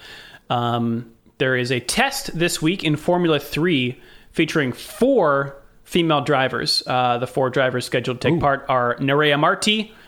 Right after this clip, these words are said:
Speaker 1: Dorian Pin, Ira Sidorkova, and Maya Vug. Um, Maya Vug, uh, I think I'm pronouncing that correctly, uh, is part of the Ferrari Driver Academy.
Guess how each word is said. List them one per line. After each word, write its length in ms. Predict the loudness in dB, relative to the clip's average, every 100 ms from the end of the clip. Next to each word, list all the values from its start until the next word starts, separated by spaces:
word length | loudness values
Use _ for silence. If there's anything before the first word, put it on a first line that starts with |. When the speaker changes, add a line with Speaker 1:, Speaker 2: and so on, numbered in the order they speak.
| -4
Speaker 1:
Dorian 440 | 0 2 2 0 0
Pin, 440 | 0 0 0 -4 -12 -14 -2
Ira 260 | 2 2 2
Sidorkova, 760 | 0 0 2 2 2 2 0
and 180 | 0 0
Maya 360 | 0 2 0 -2
Vug. 520 | 0 0 0 -4 -8 -10 -12 -8
Um, 480 | -4 -2 -2 -2 -2
Maya 200 | 0 2
Vug, 280 | 0 -2 -6 -16 _ -8
uh, 40 |
I 280 | -4 -4 -6 -12 _ _
think 180 | -8 -6
I'm 100 | -4
pronouncing 340 | -6 -6 -8
that 80 | -6
correctly, 340 | -4 -2 -2 -4 -12 -20 -20 -20 -20 -8
uh, 260 | -4 -2 -2
is 160 | -6 -4
part 240 | -2 -2
of 80 | -2
the 80 | -2
Ferrari 500 | 0 2 4 2 0
Driver 400 | 0 0 0 -2
Academy. 580 | -2 -2 -2 -4 -6